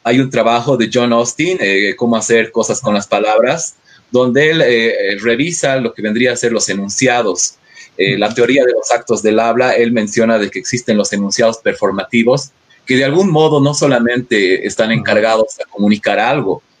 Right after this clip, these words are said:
Speaker 1: sino que al
Speaker 2: Sí.
Speaker 1: mismo tiempo crean una realidad a partir de estos enunciados, en, en lugar de solamente describirlos.
Speaker 2: Así es.
Speaker 1: Dentro de lo que vendría a ser, eh, la, eh, los juegos del lenguaje, eh,
Speaker 2: Ujú.
Speaker 1: si te das cuenta, tú bien mencionabas hace un momento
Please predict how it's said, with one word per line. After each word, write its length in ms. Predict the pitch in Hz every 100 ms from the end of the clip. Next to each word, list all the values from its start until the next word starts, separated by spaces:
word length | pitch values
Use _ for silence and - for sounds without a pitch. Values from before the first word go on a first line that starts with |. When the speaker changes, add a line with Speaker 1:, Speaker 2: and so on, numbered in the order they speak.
| -
Speaker 1:
sino 340 | - 165 180
que 120 | 175
al 40 | 151
Speaker 2:
Sí. 60 | 131
Speaker 1:
mismo 120 | 98
tiempo 300 | - 135 123 -
crean 280 | 165 156 151
una 180 | 135 117
realidad 420 | 117 110 113 120
a 120 | 117
partir 440 | 107 101 - 127 139 - - -
de 80 | 117
estos 240 | 117 107
enunciados, 720 | 104 101 - 135 139 104 - -
en, 260 | 117 120 117
en 100 | 120
lugar 300 | 120 131 123
de 60 | 117
solamente 460 | 123 117 117 117
describirlos. 880 | 98 - - 104 131 143 95 - - _ - - _ - 160 -
Speaker 2:
Así 240 | 120 120
es. 260 | 113 - _ _ _ _ _
Speaker 1:
Dentro 360 | - 156 151 165
de 100 | 156
lo 80 | 160
que 80 | 165
vendría 360 | 165 170 220
a 40 | 202
ser, 340 | - 139 143 -
eh, 320 | 101 101 101 104 101 107
la, 360 | 107 104 104 107
eh, 120 | 107
los 140 | 113 -
juegos 280 | 127 127 113
del 140 | 104
lenguaje, 720 | 104 104 113 113 - 123 139 - - _
eh, 340 | 98 101 98 92
Speaker 2:
Ujú. 80 | 110
Speaker 1:
si 100 | -
te 80 | 120
das 120 | 135 -
cuenta, 280 | 156 139 -
tú 220 | 156 143
bien 260 | 127 139 123
mencionabas 540 | 104 113 110 110 107
hace 180 | 98 113
un 60 |
momento 600 | 107 101 98 101 117 131